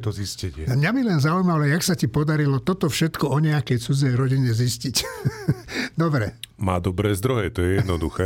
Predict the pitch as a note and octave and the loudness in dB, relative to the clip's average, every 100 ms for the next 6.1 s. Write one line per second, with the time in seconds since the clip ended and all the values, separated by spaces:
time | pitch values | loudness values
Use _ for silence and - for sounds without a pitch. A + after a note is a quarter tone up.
0 | F#2 - - - - - - A2+ G#2+ G#2+ | -2 -6 -12 -12 -14 -18 -4 0 0 0
1 | - C3 D3 F#3 D#3+ D3 D#3 C#3 C#3 B2+ | -2 0 2 2 2 2 2 0 0 0
2 | A#2+ C#3 B2 G2+ A2 A2+ A#2 A#2 A2 G#2 | 0 0 0 0 2 2 2 2 2 2
3 | G2+ - - _ _ - - - - A#2 | 0 -6 -18 _ _ -20 -14 -4 -2 0
4 | B2+ A2 A#2 A2 G#2 G#2+ - G2 G#2+ - | 2 2 2 2 2 2 0 0 0 2
5 | G#2 G2 A2+ A2 A2+ G2 F#2 G2+ F2+ G#2 | 2 2 2 0 0 -2 0 -2 2 2
6 | A2 | 2